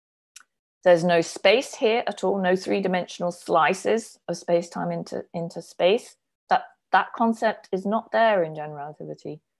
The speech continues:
There's only four-dimensional space-time. Time elapses, but it elapses along world lines.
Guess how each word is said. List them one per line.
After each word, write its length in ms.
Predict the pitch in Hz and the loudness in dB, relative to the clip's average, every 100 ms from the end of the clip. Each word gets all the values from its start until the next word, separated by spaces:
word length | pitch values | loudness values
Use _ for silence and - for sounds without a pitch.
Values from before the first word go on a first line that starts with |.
| _ | _
There's 180 | - 180 - | 0 0 4
only 420 | 240 277 233 185 | 4 4 2 0
four-dimensional 600 | 190 196 190 185 - 175 | -2 -2 -2 -6 -8 -12
space-time. 840 | 175 - 170 170 - 180 151 156 - _ _ _ _ _ _ _ _ _ _ _ - | -10 -6 -6 -8 -12 -12 -10 -14 -18 _ _ _ _ _ _ _ _ _ _ _ -8
Time 360 | 285 294 294 | 0 2 4
elapses, 960 | - 220 302 - - - 165 185 247 - _ - | 4 6 4 0 -6 -2 0 0 -2 -14 _ -6
but 160 | 202 | 0
it 160 | 226 - | 0 2
elapses 640 | 233 240 233 233 - 240 - | 2 4 2 0 -4 -4 0
along 360 | 208 208 202 196 | 2 2 2 2
world 340 | 196 190 196 | 4 4 2
lines. 720 | 185 165 147 156 147 151 - | 2 0 -2 -8 -14 -20 -20